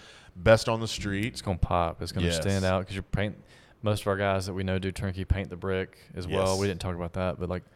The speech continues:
Speaker 2: it's full paint inside and out. So
Speaker 1: Yes.
Speaker 2: it pops, and people have their s-, standards. They know,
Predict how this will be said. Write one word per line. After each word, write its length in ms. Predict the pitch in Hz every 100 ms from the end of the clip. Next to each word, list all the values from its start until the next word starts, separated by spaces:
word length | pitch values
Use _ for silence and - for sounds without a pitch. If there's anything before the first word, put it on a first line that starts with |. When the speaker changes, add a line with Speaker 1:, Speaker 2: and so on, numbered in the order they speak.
| - -
Speaker 2:
it's 180 | - 104
full 320 | - - 113
paint 260 | 98 101 78
inside 380 | 90 92 85 67
and 60 |
out. 340 | 78 92 73 65
So 260 | - 92 82
Speaker 1:
Yes. 440 | 80 69 - - -
Speaker 2:
it 120 | 110
pops, 420 | - 92 92 -
and 100 | 90
people 220 | 98 123 104
have 100 | 101
their 120 | 98
s-, 140 | 95 -
standards. 580 | - 110 101 95 95
They 100 | 95
know, 360 | 95 98 95 92